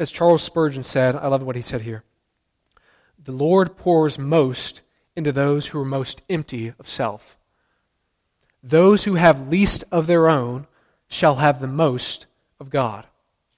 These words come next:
And that's very accurate. You see, to experience the kingdom, this is what, what we're getting at. Cultivate humility. Why?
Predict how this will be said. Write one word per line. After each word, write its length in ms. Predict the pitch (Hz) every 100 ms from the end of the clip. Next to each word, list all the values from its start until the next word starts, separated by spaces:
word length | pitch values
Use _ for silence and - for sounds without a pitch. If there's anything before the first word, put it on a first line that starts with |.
| _ _ _ _ _ _ _ _
And 80 | 127
that's 140 | 123 -
very 240 | 147 165
accurate. 420 | 160 143 - 127
You 120 | 170
see, 320 | 160 190 170 82 _ _ _ _ _ _ _
to 120 | -
experience 540 | 180 - - 185 190 -
the 80 | 165
kingdom, 300 | 170 143 127
this 160 | 151
is 80 | 190
what, 160 | 180 165
what 120 | 160
we're 120 | 151
getting 240 | 143 120
at. 140 | 107 - _ _ _
Cultivate 420 | - 180 165 156
humility. 540 | - 143 127 107 110 _ _
Why? 400 | 131 123 101 110